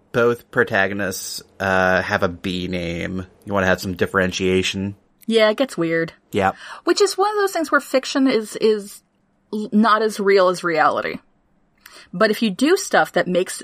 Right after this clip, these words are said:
Speaker 2: like, that is closer to reality, it looks faker. Which is similar to, um, I guess, was it Spotify had a randomizer for the music?
Speaker 1: Mm-hmm.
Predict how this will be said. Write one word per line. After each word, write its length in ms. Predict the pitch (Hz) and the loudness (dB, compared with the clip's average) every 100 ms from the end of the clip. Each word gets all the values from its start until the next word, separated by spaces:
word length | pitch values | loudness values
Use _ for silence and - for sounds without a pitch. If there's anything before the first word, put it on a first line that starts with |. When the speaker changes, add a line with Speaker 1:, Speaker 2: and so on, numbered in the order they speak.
| - | -2
Speaker 2:
like, 200 | 196 - | 0 2
that 140 | 196 | 2
is 100 | 185 | 2
closer 380 | - 240 254 202 | 0 -2 2 0
to 240 | - 254 | -2 -4
reality, 580 | 208 180 165 190 247 294 - _ | -2 0 0 0 -2 -4 -10 _
it 140 | - 202 | 0 4
looks 300 | 190 - - | 4 2 0
faker. 440 | - 160 - - _ _ _ _ _ _ _ | 0 0 -2 -8 _ _ _ _ _ _ _
Which 200 | 208 220 | -4 0
is 100 | 208 | -2
similar 300 | - 254 254 | 0 2 2
to, 420 | 226 - 220 214 214 | -2 -4 0 2 4
um, 240 | 190 185 185 | 4 4 0
I 60 | |
guess, 380 | 196 202 208 - _ _ | -2 -2 -4 -12 _ _
was 180 | 202 208 | -6 -4
it 80 | 165 | -6
Spotify 540 | - 170 175 - 226 | -2 0 2 2 0
had 200 | 233 208 | 2 2
a 40 | 175 | 2
randomizer 840 | 156 160 185 208 208 220 254 269 | 0 -2 0 0 0 0 -2 -4
for 180 | - 185 | -6 -6
the 120 | 160 | -4
music? 440 | 175 170 254 285 - _ _ - | -6 -2 -2 -4 -10 _ _ -2
Speaker 1:
Mm-hmm. 260 | 98 113 | 0 -2